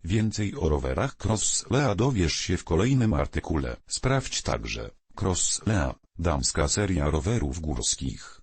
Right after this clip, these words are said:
Czym się wyróżnia? Podsumowanie. Ostateczny wybór między modelem Hexagon a Levelem zależy od Twoich preferencji i potrzeb. Jeśli szukasz roweru górskiego,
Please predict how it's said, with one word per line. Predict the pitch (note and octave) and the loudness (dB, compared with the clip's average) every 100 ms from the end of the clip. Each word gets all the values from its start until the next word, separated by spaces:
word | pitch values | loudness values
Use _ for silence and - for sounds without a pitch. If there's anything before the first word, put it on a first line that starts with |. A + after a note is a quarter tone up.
| - | -4
Czym | G2+ D#2+ | 0 0
się | - D2+ | 0 0
wyróżnia? | F2 F2+ E2+ A#1+ A1 G2+ - _ _ _ | 2 2 0 -4 -6 -10 -14 _ _ _
Podsumowanie. | - - - F#2 C#2+ E2 E2+ A#1 G1+ - | -2 0 2 2 2 0 0 -2 -6 -6
Ostateczny | F#2+ - E2+ F#2 - G2+ D#2 | -4 -2 0 0 0 0 2
wybór | G2+ G2+ G2+ D#2+ | 2 2 2 4
między | E2 F2 D2+ C#2 | 4 2 2 2
modelem | D2+ D#2 C2 C2 D#2+ | 2 2 2 0 0
Hexagon | - D2+ - A#2+ G2 C#2 C#2 | -2 -2 0 0 0 -2 -2
a | E2 | -2
Levelem | D#2+ C#2 C2+ C2 D2+ | -2 0 0 2 2
zależy | C2+ C2+ G2 B2+ B2+ | 2 2 2 2 0
od | F#2 - | -4 -8
Twoich | - D2 C#2 - | -4 -2 -2 -2
preferencji | D#2 D#2 E2 A2+ C3 - G2+ G#2 - A2 | -4 0 0 2 0 0 0 0 0 -2
i | |
potrzeb. | - A2 - C2+ - - | 0 -2 -2 -4 -4 -4
Jeśli | F#2 C3 - B2+ | -2 0 0 0
szukasz | - A2+ A2+ - | 0 0 0 0
roweru | D#2+ E2+ F#2+ F#2 | 0 2 2 2
górskiego, | F2 F2+ - G2+ F2 D2+ | 0 -2 0 0 2 2